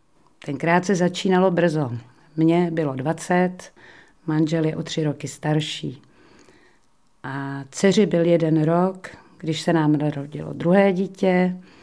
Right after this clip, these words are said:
takže začátky ve Volarech pro mě byly takové, že jsem znala dětskou doktorku,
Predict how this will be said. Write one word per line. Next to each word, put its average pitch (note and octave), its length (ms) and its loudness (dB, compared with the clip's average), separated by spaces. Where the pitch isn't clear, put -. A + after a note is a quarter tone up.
takže D#3 280 -4
začátky F3+ 580 0
ve E3+ 140 -2
Volarech E3 520 -2
pro D#3 200 -4
mě D#3+ 280 2
byly D3+ 300 -2
takové, E3+ 680 0
že D#3 180 -4
jsem D#3+ 340 0
znala D#3 400 -2
dětskou D#3 440 -4
doktorku, F#3 960 0